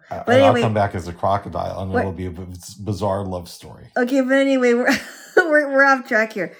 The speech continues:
Speaker 1: It'll be called Dogadile. That'll be the name of our romantic comedy about a, uh, a male crocodile who falls in love
Speaker 2: <sighs>
Speaker 1: with a pe-, female dog.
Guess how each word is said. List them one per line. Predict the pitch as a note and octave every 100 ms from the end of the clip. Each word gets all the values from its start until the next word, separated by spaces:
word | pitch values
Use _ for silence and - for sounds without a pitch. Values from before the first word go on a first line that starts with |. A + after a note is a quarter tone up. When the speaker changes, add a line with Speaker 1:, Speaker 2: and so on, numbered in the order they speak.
| -
Speaker 1:
It'll | A2+ A#2
be | A2+
called | A2+ G#2 F#2 F2
Dogadile. | F#2 F#2 F2+ F2 - - F2 - _ _ _ F4+ - _ G#3+ A3 -
That'll | G#2 G#2
be | G2+
the | F#2
name | F#2 F#2 F#2
of | F2 F#2+ F#2
our | F#2 F2
romantic | F2+ F2+ E2+ F2+
comedy | E2+ E2+ E2 D2+ D2 - _ _ _ -
about | G2 F#2 F#2 F2+
a, | E2+
uh, | F#2+ F2+ E2+ D#2+ _ _ _ A2
a | G#2+
male | G#2 A2 A#2 A#2 A#2 A2
crocodile | - A#2+ G#2 G#2 G#2 F2+ E2+ F2+
who | - F#2
falls | - - F4+
in | F4
love | F#2+ F2+
Speaker 2:
<sighs> |
Speaker 1:
with | F2+
a | F#2
pe-, | - G2 G2 -
female | G#2+ F#2+ F2+ F2+
dog. | F2+ - E2+ E2+